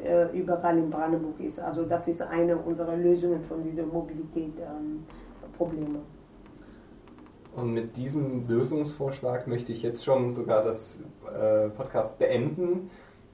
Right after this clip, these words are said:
Speaker 2: Die Zeit ging wahnsinnig schnell herum. Vielen lieben Dank, dass du dir Zeit genommen hast, ähm, heute dich mit mir zu treffen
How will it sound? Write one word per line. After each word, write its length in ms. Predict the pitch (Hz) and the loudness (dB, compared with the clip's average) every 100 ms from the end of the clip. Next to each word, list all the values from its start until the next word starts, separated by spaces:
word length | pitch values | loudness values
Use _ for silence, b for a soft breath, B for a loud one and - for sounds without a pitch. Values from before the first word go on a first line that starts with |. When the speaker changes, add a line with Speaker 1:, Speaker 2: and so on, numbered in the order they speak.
| - | -8
Speaker 2:
Die 100 | 120 | 2
Zeit 300 | - 101 127 | 6 6 4
ging 180 | 123 - | 2 6
wahnsinnig 500 | 107 - 143 123 - | 6 4 -4 -6 -4
schnell 240 | 127 123 | -2 -2
herum. 420 | 110 110 147 156 - | 0 -2 -2 -6 -6
Vielen 420 | 156 175 175 143 | 2 2 2 -2
lieben 220 | 139 123 | -2 4
Dank, 300 | 110 107 104 | 4 4 2
dass 140 | - | -2
du 80 | 123 | -2
dir 160 | 120 113 | -2 0
Zeit 220 | 117 - | 2 2
genommen 280 | 147 135 135 | 2 0 2
hast, 380 | 131 135 - - | 0 -2 -8 -4
ähm, 460 | 123 117 113 113 113 | 0 2 0 -4 -2
heute 400 | 117 120 117 117 | 0 2 2 0
dich 180 | 117 127 | -2 -6
mit 160 | 120 | -4
mir 180 | 120 123 | -4 -4
zu 120 | - | -6
treffen 580 | - 123 - 151 160 | 2 2 4 2 0